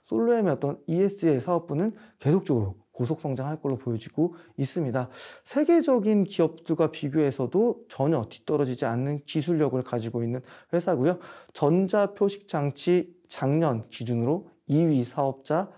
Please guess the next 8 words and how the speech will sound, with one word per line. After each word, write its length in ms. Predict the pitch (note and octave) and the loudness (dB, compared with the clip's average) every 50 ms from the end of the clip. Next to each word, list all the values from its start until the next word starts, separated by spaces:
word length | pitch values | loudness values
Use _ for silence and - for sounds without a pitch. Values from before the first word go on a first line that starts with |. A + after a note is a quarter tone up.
| _ _ _ | _ _ _
지위를 540 | - - B2 A#2 A2+ A#2 A#2+ E3 G3+ G#3 - | -10 -6 -2 -2 0 0 0 0 -2 -4 -4
확보했습니다. 1160 | - D3 C3+ - - D3 C#3+ D#3 D3+ - _ _ - C#3 C3+ - - C#3+ B2 A2+ A2+ A#2 A2+ - - - - _ | -6 -6 -6 -4 -4 -4 -4 -4 -6 -10 _ _ -8 -8 -8 -6 -4 -4 -2 -2 -2 -4 -4 -6 -12 -20 -20 _
삼 200 | - - A3 A#3 | -2 0 0 2
위였던 380 | B3 A#3+ A3+ A#3 - F#3 F3+ F3 | 2 0 0 0 0 2 2 4
기업이 440 | D3+ D#3 D3+ C#3 D#3 F#3 G#3 G#3+ - - - _ - | 4 4 4 4 4 2 0 0 -4 -12 -18 _ 2
이 80 | C#3+ | 4
위로 280 | D3 D#3 D#3 C#3+ D3 C3+ | 4 6 6 6 6 4
올라갔고요. 580 | A#2 A2 B2 C#3+ C#3 A2+ G#2 - - C#3 D#3 | 4 4 2 2 0 -4 -6 -4 -4 -4 -4